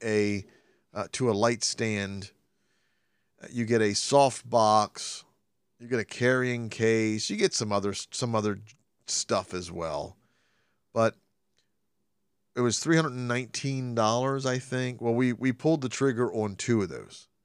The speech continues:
And, uh, we're really liking it. We're really liking these, these new kind of flashes. We like the fact that, that, you know, we don't have to worry about loading these things up with double A's. I love the fact that the, the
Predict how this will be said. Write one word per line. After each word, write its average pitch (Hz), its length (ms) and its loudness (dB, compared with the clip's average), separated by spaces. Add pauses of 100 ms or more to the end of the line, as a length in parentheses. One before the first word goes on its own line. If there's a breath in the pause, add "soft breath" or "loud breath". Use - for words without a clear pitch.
(920)
And, 120 400 0
uh, 107 320 2 (1040)
we're 180 200 6
really 233 200 -2
liking 226 340 0
it. - 120 -18
We're 143 160 2
really 180 240 2
liking 139 420 -2
these, 113 340 -6
these 117 320 -6
new 117 200 -4
kind 110 260 -6
of 98 80 -8
flashes. 85 600 -4 (540)
We 131 100 -4
like 135 240 4
the 131 100 -6
fact 113 380 0
that, 104 220 -2 (160)
that, 104 160 -2 (480)
you 113 80 -14
know, 101 200 -4 (460)
we 123 140 0
don't 143 140 2
have 131 120 -4
to 113 80 -4
worry 110 240 0
about 104 260 -2
loading 110 340 -2
these 110 220 -6
things 104 280 -4
up 101 140 -2
with 85 120 -18
double 90 340 -6
A's. 82 360 -12 (720)
I 110 80 0
love 123 360 4
the 117 80 -4
fact 110 360 2
that - 140 -12
the, 104 320 -2
the 101 340 -6